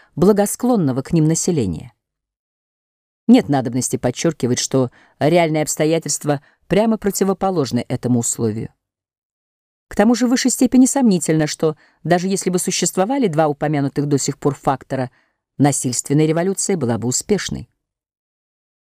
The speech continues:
Столь сложное общество, как в Соединенных Штатах, опирающееся на большую группу квалифицированных менеджеров и управленческую бюрократию, не смогло бы функционировать,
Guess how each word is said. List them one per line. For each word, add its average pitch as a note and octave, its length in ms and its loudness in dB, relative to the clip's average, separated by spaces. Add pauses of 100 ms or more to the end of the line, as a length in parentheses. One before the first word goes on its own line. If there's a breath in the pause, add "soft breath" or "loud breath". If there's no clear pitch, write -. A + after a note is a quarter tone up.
(220)
Столь - 240 0
сложное E3 400 0
общество, D#3 480 -4
как D3 280 -6 (240)
в - 60 -14
Соединенных D3+ 560 2
Штатах, - 380 -4
опирающееся C#3 720 -2
на C3+ 240 0 (340 soft breath)
большую E3 460 0
группу D#3+ 340 -2
квалифицированных C#3+ 800 0
менеджеров C#3+ 640 0 (320 soft breath)
и E3+ 220 4
управленческую F#3 920 0
бюрократию, D#3 720 -2 (260 soft breath)
не G#3 160 8
смогло G#3+ 400 0
бы C#3 120 -2
функционировать, D3+ 840 -2